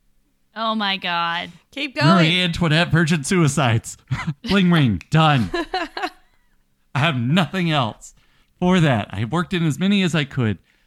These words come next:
Speaker 3: Sofia Coppola isn't that bad in this movie.
Speaker 1: No, and I think
Speaker 3: Come
Speaker 1: what I really
Speaker 3: on.
Speaker 1: hated was I was reading about this, and I think the way it was put in the article I was reading was Sofia Co-, like, this film was cr-, like,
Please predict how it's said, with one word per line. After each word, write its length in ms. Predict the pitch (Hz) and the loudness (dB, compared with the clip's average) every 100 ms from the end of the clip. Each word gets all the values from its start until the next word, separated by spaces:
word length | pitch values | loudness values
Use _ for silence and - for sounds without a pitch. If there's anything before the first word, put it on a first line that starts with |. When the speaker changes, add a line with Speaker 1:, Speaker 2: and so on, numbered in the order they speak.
| _ | _
Speaker 3:
Sofia 360 | - 294 - 508 - | -8 -8 -2 -2 2
Coppola 380 | 311 349 359 247 | 0 2 2 2
isn't 260 | 453 494 277 | 2 0 0
that 200 | 214 - | -2 2
bad 260 | 294 359 466 | 2 2 2
in 60 | 285 | 0
this 200 | 220 - | 0 0
movie. 360 | 311 381 311 | 0 2 2
Speaker 1:
No, 340 | 285 403 381 302 | 2 2 2 2
and 100 | 370 403 370 | 0 0 -2
I 40 | |
think 180 | - 466 | -4 -6
Speaker 3:
Come 140 | - 427 | 0 2
Speaker 1:
what 80 | 403 | 2
I 160 | 339 254 | 2 0
really 280 | 339 440 466 | 0 2 0
Speaker 3:
on. 60 | |
Speaker 1:
hated 360 | 330 311 330 262 | 0 0 -2 -2
was 180 | 262 - | -6 -4
I 120 | 254 | -4
was 200 | 269 220 | -4 -6
reading 280 | 269 320 339 | -6 -6 -6
about 320 | 262 214 214 | -4 -4 -4
this, 260 | 196 196 - | -6 -6 -4
and 280 | 247 247 240 - | -4 -2 -6 -6
I 160 | 233 269 | -4 -4
think 420 | - 311 349 - _ - - | -4 -6 -6 -12 _ -12 -6
the 100 | 277 | -2
way 120 | 285 | -2
it 140 | 370 320 | -4 -8
was 140 | - | -10
put 220 | - 294 | -6 -4
in 140 | - 247 | -2 -2
the 120 | 233 | -2
article 280 | 226 233 247 | -2 -4 -2
I 100 | 220 | -2
was 200 | 208 208 | -4 -8
reading 320 | 220 202 196 | -6 -6 -6
was 560 | 196 196 190 190 - - _ _ _ _ _ _ _ | -4 -2 -2 -6 -12 -16 _ _ _ _ _ _ _
Sofia 540 | - - 302 - 349 370 | -8 -2 -2 0 -2 -2
Co-, 160 | 311 - | -6 -8
like, 280 | 269 247 - | -2 -4 -4
this 260 | 214 349 - | -8 -6 -6
film 460 | 349 359 339 311 | -4 -2 -2 -4
was 260 | 247 269 - | -4 -4 -6
cr-, 560 | _ _ _ _ - 277 - | _ _ _ _ -18 -18 -6
like, 280 | 262 247 | -4 -4